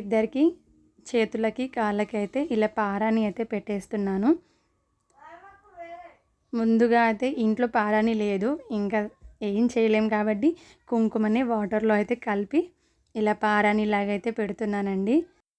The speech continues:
చూడండి ఎంత బాగా కనపడుతుందో, రెడ్‌గా మంచిగా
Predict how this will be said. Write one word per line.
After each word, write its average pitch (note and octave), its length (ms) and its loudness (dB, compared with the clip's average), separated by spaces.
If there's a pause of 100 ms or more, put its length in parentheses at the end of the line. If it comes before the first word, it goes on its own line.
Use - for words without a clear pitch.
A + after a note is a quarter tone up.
(200)
చూడండి B3 360 0 (140)
ఎంత G#3+ 180 -4 (160)
బాగా G#3+ 200 0
కనపడుతుందో, A3+ 540 -2 (140)
రెడ్‌గా G#3 520 -2 (380)
మంచిగా A3 380 0